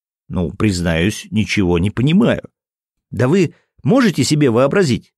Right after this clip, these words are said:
Представьте себе, у нас сегодня экзамен, и уж отложить никак нельзя. Он пошёл держать,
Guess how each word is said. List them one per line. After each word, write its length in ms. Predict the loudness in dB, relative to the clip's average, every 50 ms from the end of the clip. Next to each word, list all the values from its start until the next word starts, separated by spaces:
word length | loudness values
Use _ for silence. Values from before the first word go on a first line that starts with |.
| _ -2
Представьте 580 | -2 -2 -2 -2 -4 -2 -2 -2 -2 -4 -8
себе, 240 | -6 -4 -2 0 0
у 100 | 2 2
нас 240 | 2 4 2 0 0
сегодня 480 | -2 -2 0 2 2 0 2 0 0 0
экзамен, 520 | 0 0 2 2 2 2 2 0 -2 -6 _ _ _ _ _ -2
и 60 | 2
уж 200 | 2 2 2 0
отложить 640 | -2 -4 -4 -2 0 0 2 2 2 0 0 0 0
никак 380 | -2 0 0 -2 -2 -2 0 0
нельзя. 500 | 0 0 0 -2 0 0 -2 -2 -4 _ _ _ _ _ -4
Он 180 | -2 -2 0 0
пошёл 320 | -2 -2 0 0 0 0
держать, 480 | 2 2 0 2 2 0 0 -2 -4